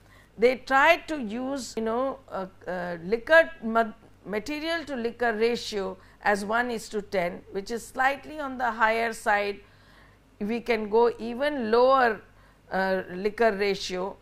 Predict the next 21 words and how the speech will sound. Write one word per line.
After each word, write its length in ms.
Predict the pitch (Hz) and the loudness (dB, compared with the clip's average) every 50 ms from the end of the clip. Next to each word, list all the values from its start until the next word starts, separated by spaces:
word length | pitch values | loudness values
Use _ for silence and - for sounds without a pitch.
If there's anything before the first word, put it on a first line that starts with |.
| _ _ _ _ _ _ - | _ _ _ _ _ _ 0
but 240 | - 220 240 220 196 | 2 2 2 2 0
because, 520 | 214 233 - - 269 285 311 339 339 294 311 | -6 -6 -2 2 6 8 8 8 6 4 0
uh, 360 | - 269 254 240 226 214 - - - - _ _ | 0 2 4 4 4 2 0 -6 -12 -20 _ _
to 120 | - 226 | -12 -10
get 320 | 208 190 240 277 294 277 - - - - | -6 -4 -2 -2 -4 -6 -10 -16 -14 -6
optimum 640 | - 208 208 208 - - 262 262 285 311 320 320 302 | -4 -4 -4 -4 -6 -10 -6 -2 -2 0 0 0 0
result, 440 | 240 226 208 190 214 202 196 196 190 - - - _ _ _ - | 0 0 2 4 4 4 4 2 -2 -12 -20 -20 _ _ _ -10
this 260 | 190 220 277 269 - | -6 -6 -4 -4 -4
was 520 | - 233 220 214 214 214 - - - - - | -4 -2 -2 -2 -2 -4 -6 -12 -20 -20 -12
ca-, 140 | - - - - - - | -10 -10 -10 -10 -4 0
carried 360 | 214 196 190 185 196 185 170 | 2 4 4 2 2 0 0
out. 240 | 170 160 156 143 - - _ _ _ _ _ _ _ - | 0 0 -2 -4 -10 -16 _ _ _ _ _ _ _ 2
One 260 | 190 254 285 311 320 | 4 6 6 6 4
is 180 | 311 - - | 0 -8 -8
to 140 | - 262 247 | -10 -10 -10
ten 420 | - - 226 220 214 214 220 220 214 - - _ _ | -8 -6 -4 -4 -4 -4 -6 -8 -12 -16 -20 _ _
liquor 380 | - 220 233 233 233 - 240 233 | -6 -4 -4 -2 0 2 2 2
ratio 560 | 202 202 190 190 185 - - 196 196 202 196 | 2 0 -2 -2 -4 -6 -6 -4 -4 -4 -4
was 380 | 180 180 175 175 190 190 - - - | -4 -4 -4 -4 -4 -6 -8 -6 -4
opted. 520 | 190 170 160 - - - 185 175 147 - - - - - - _ _ _ _ _ _ _ _ _ _ _ _ _ _ _ - _ _ - | -4 -4 -4 -6 -8 -6 -6 -6 -6 -6 -10 -20 -20 -20 -20 _ _ _ _ _ _ _ _ _ _ _ _ _ _ _ -20 _ _ -2
Then 460 | 165 208 262 285 277 233 196 185 | 4 6 6 6 6 4 2 -4